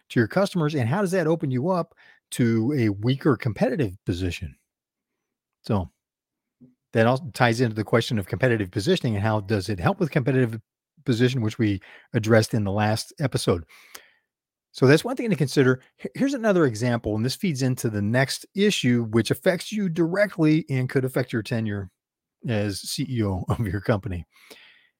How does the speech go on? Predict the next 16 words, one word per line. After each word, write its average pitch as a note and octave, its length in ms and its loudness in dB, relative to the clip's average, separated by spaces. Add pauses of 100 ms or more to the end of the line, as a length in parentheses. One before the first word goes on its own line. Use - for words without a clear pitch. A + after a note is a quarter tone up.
(460)
is A2 320 6
the C3 260 2
impact D3+ 460 4
of A#2 400 2 (920)
regulations A#2+ 920 4 (240)
and G2+ 200 2
growing G#2 320 2
consortiums. F2+ 800 -4 (380)
Here's, A3+ 260 0
here's F3+ 240 6
an D#3+ 60 4
example. A2+ 440 0 (880)
Getty D3 300 6
Images, B2 520 2 (1000)
biggest F3 300 2
library E3 640 4